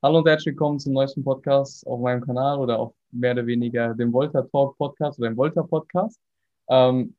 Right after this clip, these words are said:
die letzte Folge jetzt kam ziemlich geil an. Ich habe heute wieder den Ilias dabei und wir haben ein kleines Format mehr oder weniger jetzt gestartet. Das heißt Volta Talk mit Ilias und Alessio oder Alessio und Ilias. Und das,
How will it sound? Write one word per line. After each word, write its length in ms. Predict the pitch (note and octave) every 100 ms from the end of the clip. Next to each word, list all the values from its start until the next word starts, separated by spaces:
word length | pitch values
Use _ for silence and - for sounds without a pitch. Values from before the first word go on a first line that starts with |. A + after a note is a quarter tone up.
| _
die 140 | B2+
letzte 300 | C3 E3 E3+
Folge 300 | F3 D#3+ D#3
jetzt 180 | D3+ -
kam 300 | _ C#3 C3
ziemlich 260 | C3 C#3+ C3+
geil 200 | B2+ A#2+
an. 420 | - E3+ G3+ G3+ _ _ _ _ _
Ich 160 | C#3+ C#3
habe 160 | C3
heute 480 | C#3+ D3+ D#3 E3+ E3 B2+
wieder 340 | A#2 C3+ D3
den 160 | C#3+ C#3
Ilias 240 | D3+ D3+
dabei 380 | D3 C#3+ D3+ D3+
und 340 | B2 B2 -
wir 80 | B2+
haben 140 | B2+
ein 220 | B2 A#2+ - _
kleines 260 | - D3 C#3+
Format 460 | C3+ B2 C3+ D#3 -
mehr 100 | C#3+
oder 80 |
weniger 220 | C#3+ C#3+ C#3
jetzt 180 | C#3+
gestartet. 500 | - C#3 C#3 C#3 C#3 C3+ _ _ _ _ -
Das 80 |
heißt 200 | B2 A#2
Volta 300 | A#2 C3 B2+ A2+
Talk 300 | - D3 G3 - _
mit 260 | C#3 C3 -
Ilias 400 | B2+ C3+ C3 C3
und 120 | A2+
Alessio 420 | B2+ D3+ F#3 F3
oder 240 | B2 G#2
Alessio 300 | - A#2 A#2+
und 80 | A#2
Ilias. 400 | C#3+ E3 F#3+ G3+ _ _ _ _ -
Und 480 | C#3 C#3+ C#3+ C#3 - _ -
das, 400 | B2+ C3 C#3